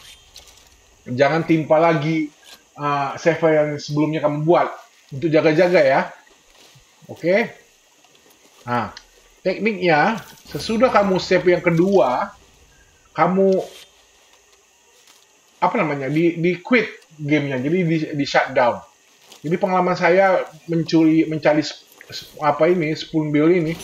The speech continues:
rupanya kalau binatang tuh biar spawn lagi, loh. Kadang-kadang kalau kita load aja, dia tetap masih nggak muncul. Kadang-kadang, dan biasanya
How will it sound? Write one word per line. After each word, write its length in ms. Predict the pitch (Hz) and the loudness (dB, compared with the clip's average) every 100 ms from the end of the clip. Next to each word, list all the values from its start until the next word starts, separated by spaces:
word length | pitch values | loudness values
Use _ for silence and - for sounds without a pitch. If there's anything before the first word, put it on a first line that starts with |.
| - - - - - | -16 -20 -20 -20 -14
rupanya 400 | 165 160 180 220 | -12 -2 0 0
kalau 240 | 220 180 160 | 0 0 0
binatang 400 | 156 160 160 160 | 0 -2 -4 -4
tuh 160 | 175 | -4
biar 160 | 151 160 | -2 -2
spawn 400 | - - 160 175 | -4 -2 -2 -2
lagi, 160 | 190 185 | -2 -2
loh. 240 | 156 - | -2 -2
Kadang-kadang 560 | 165 175 - 208 185 175 | -2 -2 -2 0 0 0
kalau 80 | |
kita 200 | 180 175 175 | -4 -2 2
load 240 | 185 180 - | 4 2 0
aja, 480 | 214 156 143 160 - _ _ _ | -2 0 0 0 -6 _ _ _
dia 140 | 175 220 | -8 -8
tetap 240 | 214 196 | -2 -2
masih 240 | 170 175 | -2 -4
nggak 160 | 170 160 | -2 -2
muncul. 400 | 196 175 151 107 - | -2 -4 -4 -6 -8
Kadang-kadang, 560 | 151 165 180 185 147 | -10 -6 -2 0 0
dan 240 | 165 190 165 | 0 -2 -2
biasanya 480 | 165 165 185 226 | -2 0 -4 -4